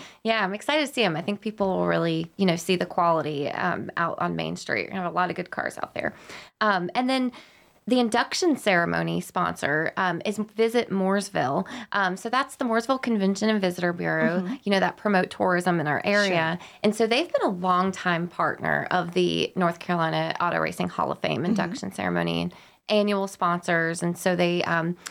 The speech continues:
Speaker 1: they're actually, you know, they, they get the stars for the walk, the, the Walk of Fame that you see on Main Street. They're, they're, you know, responsible for that and, and, you know, just help us promote racing and preserve that heritage and partner with the museum every year.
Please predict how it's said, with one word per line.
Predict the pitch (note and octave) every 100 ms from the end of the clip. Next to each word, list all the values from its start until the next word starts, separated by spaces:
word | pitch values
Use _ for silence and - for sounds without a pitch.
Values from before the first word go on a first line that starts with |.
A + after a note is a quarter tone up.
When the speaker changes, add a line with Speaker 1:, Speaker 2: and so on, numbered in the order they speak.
| - -
Speaker 1:
they're | G3
actually, | F#3+ F#3+ - F#3+ F3+ F3+ -
you |
know, | G3
they, | F3 F3+
they | F3+ F3+ F3 - _
get | G3+ G3
the |
stars | F#3 - F#3+ E3 E3 F#3
for | - F#3
the |
walk, | F3+ E3 E3 -
the, | G3 F#3+ A2+
the | G3
Walk | F#3+ F#3+
of | G#3
Fame | G3
that | F#3+
you | F#3
see | G3+
on | F#3
Main | F3+ E3+
Street. | F#3 A3 B3 -
They're, | F3+ F3
they're, | F3 F3 F3+
you | -
know, | F3+ E3+
responsible | F3 - E3+ F3 F3
for | F3 F3
that | E3 E3
and, | E3 E3+ - - -
and, | A#3
you | A3+
know, | A3+
just | C#4 -
help | C4 B3 - -
us | A3 A3 -
promote | - A3 G3 F#3 G3+ - -
racing | F#3+ F#3 F3+ F#3
and | F3
preserve | F3 F#3+ F3 D#3 F3
that | -
heritage | D#3+ E3+ E3 D3+ C3+ -
and | E3
partner | F3 - E3+
with | F3
the | F3+
museum | F3+ F3 - -
every | - -
year. | - -